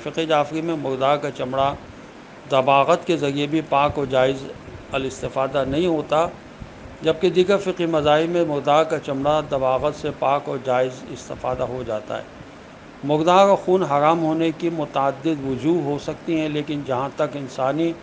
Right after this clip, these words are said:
تجربات کی رسائی ہوئی ہے، ان کے مطابق خون کے اندر بہت سی حل شدہ غذائی اشیاء پائی جاتی ہیں اور خون کے پلازمہ میں متعدد بیماریوں کے جراثیم بھی پائے جاتے ہیں۔ اگر ہم اس خون کو ذبح کے شرعی طریقے سے مطابق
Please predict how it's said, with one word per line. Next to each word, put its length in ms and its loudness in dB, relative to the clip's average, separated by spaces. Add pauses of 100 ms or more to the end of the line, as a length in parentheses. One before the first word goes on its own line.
(640)
تجربات 640 6
کی 80 2
رسائی 420 4
ہوئی 220 6
ہے، 60 4
ان 120 -2
کے 100 -2
مطابق 520 0
خون 220 2
کے 120 0
اندر 320 0
بہت 240 -2 (100)
سی 180 -2
حل 140 -4 (100)
شدہ 340 -2
غذائی 500 0
اشیاء 440 0 (720)
پائی 220 4
جاتی 400 2
ہیں 80 4
اور 140 2 (120)
خون 280 4
کے 200 0
پلازمہ 500 2
میں 160 -2
متعدد 580 -2 (140)
بیماریوں 540 0
کے 120 -6
جراثیم 580 -2
بھی 120 2
پائے 240 -4
جاتے 360 -6
ہیں۔ 100 -10 (720)
اگر 240 4
ہم 80 4
اس 260 0
خون 200 2
کو 120 4
ذبح 320 4
کے 180 -2
شرعی 480 0
طریقے 420 -4
سے 60 -6
مطابق 680 -4